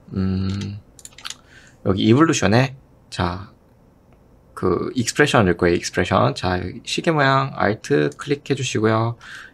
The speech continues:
여기 타임 곱하기, 어, 이천 을 넣을 거예요. 엄청 빨리 움직이게. 네, 그래서 타임 이천 을 넣어주시면 되고요. 여기서 끝났어요. 네, 이걸 쓸 거예요, 이제.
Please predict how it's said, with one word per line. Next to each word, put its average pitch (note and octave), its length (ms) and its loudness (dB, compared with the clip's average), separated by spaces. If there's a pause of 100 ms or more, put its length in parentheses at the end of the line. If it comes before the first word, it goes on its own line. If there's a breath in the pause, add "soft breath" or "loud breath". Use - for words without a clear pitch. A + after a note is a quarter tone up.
(100)
여기 A#2 400 2 (380)
타임 E3 760 0 (540)
곱하기, B2+ 720 -2
어, - 460 -8
이천 D#3+ 380 0
을 D3 60 2
넣을 G2 100 -2
거예요. D#2+ 180 -6
엄청 B2+ 400 -2
빨리 G#2+ 180 0
움직이게. F2+ 520 -4 (360)
네, - 300 -18
그래서 A#2+ 520 0 (420 soft breath)
타임 C#3+ 260 0
이천 F#2 260 0
을 G#2+ 80 2
넣어주시면 F#2 440 -2
되고요. A2+ 440 0 (440 loud breath)
여기서 F#2 180 -4
끝났어요. B2 500 -6 (100)
네, F2 340 -8 (100)
이걸 G#2+ 300 2
쓸 B2+ 160 -2
거예요, D#2+ 240 -6
이제. F2 260 -14